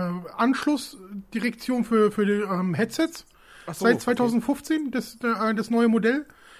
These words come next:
Speaker 1: Aber da kannst du ja alternativ entweder den Adapter oder direkt einen Klinkenstecker einstecken, wie du es halt bei der P S vier auch kannst.
Speaker 2: Hm.
Speaker 1: Ähm,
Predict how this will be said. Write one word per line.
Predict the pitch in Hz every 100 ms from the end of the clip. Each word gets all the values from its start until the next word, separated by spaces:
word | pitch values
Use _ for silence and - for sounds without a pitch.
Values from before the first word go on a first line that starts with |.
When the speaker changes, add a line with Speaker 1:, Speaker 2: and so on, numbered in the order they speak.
| -
Speaker 1:
Aber | 180
da | 190
kannst | 190 220
du | 226
ja | 196 175 - _ _ _ _
alternativ | 214 208 214 196 233 233
entweder | 233 226 226 220
den | 208
Adapter | 208 190 208 - 214 -
oder | 226 240
direkt | 214 180 196 -
einen | 202
Klinkenstecker | - 247 262 262 - 262 233
einstecken, | 208 214 - 233 214
wie | 190
du | 185
es | 185
halt | 190 180
bei |
der | 185
P | 175 180
S | 151
vier | - 190
auch | 202 226
kannst. | 254 262 - - - - - -
Speaker 2:
Hm. | 339
Speaker 1:
Ähm, | 202 208 214 208